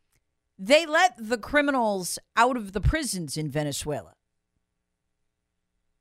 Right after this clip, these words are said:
They get to New York, they're like, "We can't do this, man." <laughs> It's like, this is like a third world country. We just left a third world country. We're going to Canada. How ironic is it that these illegals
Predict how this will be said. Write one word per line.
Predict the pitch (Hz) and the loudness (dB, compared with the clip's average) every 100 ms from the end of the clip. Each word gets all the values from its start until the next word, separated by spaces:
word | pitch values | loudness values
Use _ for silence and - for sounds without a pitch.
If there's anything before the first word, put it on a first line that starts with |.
| _ _ _ _ _ _ _ _ _ _ _ _ _ | _ _ _ _ _ _ _ _ _ _ _ _ _
They | 214 | -4
get | 262 311 | -2 -2
to | - | -2
New | 233 | 0
York, | 240 254 | 2 2
they're | 226 208 | 2 2
like, | 185 | 2
"We | 214 | -2
can't | 196 185 160 | -4 -10 -8
do | 175 | -10
this, | 160 | -10
man." | 160 160 - - _ | -8 -6 -6 -10 _
<laughs> | _ - | _ -6
It's | - - - | 4 6 6
like, | 302 190 - _ _ | 4 2 -6 _ _
this | 226 403 | -8 -8
is | 294 | 2
like | 311 202 | 4 4
a | |
third | 247 233 | 2 2
world | 220 202 | 2 2
country. | 294 294 226 214 - _ _ - | 4 4 2 -2 -4 _ _ -4
We | |
just | 359 - | -2 4
left | 330 370 | 6 4
a | - | 2
third | 294 254 | 2 6
world | 226 220 | 4 6
country. | 247 190 | 2 2
We're | 254 | 0
going | 254 214 160 | 4 2 2
to | |
Canada. | 170 147 110 - _ _ _ _ _ _ _ _ _ _ _ _ _ _ _ _ _ _ | -4 -4 -10 -20 _ _ _ _ _ _ _ _ _ _ _ _ _ _ _ _ _ _
How | 185 226 320 | -6 -6 -4
ironic | 262 156 180 190 - | -4 -4 -6 -8 -10
is | 151 165 | -10 -10
it | 151 | -12
that | 247 - | -16 -16
these | 320 370 | -12 -10
illegals | 339 233 202 240 269 240 | -8 -6 -6 -4 -4 -4